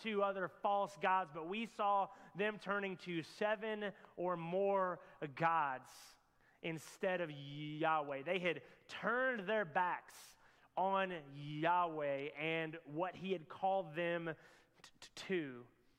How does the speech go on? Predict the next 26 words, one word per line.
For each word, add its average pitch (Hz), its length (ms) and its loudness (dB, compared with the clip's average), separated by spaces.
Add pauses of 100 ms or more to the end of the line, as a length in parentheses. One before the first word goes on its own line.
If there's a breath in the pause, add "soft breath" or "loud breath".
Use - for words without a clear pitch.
(280 loud breath)
And 165 140 0
that's 214 200 0
where 233 180 2
we, 190 260 0 (220 loud breath)
um, 170 300 0
enter 214 400 0
in, 214 140 2
in 185 140 0
Judges 190 400 0 (100)
chapter 202 320 0
eleven. 185 540 0
That's 202 240 0
where 208 180 2
we 180 160 0
meet 165 460 -4
J-, 143 160 -10
J-, 151 380 -10
J-, 151 160 -14
Jephthah. 240 560 0 (320 loud breath)
We 180 100 0
meet 196 300 -2
Jephthah 208 400 0 (100)
in 190 100 -2
the 170 100 0 (100)
first 220 260 2 (300)
three 226 500 0